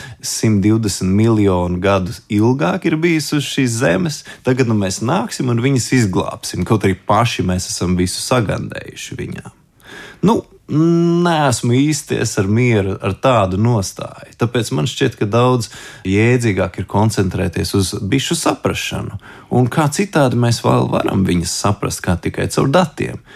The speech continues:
jo tā var iegūt objektīvo informāciju. Tāpēc arī mēs, it īpaši nākotnē, ļoti koncentrējamies uz dabas aizsardzību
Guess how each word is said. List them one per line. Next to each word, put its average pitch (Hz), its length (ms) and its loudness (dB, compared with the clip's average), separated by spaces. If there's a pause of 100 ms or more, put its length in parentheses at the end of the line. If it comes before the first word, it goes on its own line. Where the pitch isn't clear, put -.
(140)
jo - 180 -8
tā 196 200 2 (180)
var 120 260 0
iegūt 127 400 2
objektīvo 123 500 0
informāciju. - 840 -6 (260)
Tāpēc 101 400 0
arī 90 220 4
mēs, 180 260 2
it - 160 -2
īpaši 98 320 -4
nākotnē, 113 560 0
ļoti 113 560 2
koncentrējamies 90 840 -4
uz 104 200 2
dabas 92 400 0
aizsardzību 87 720 0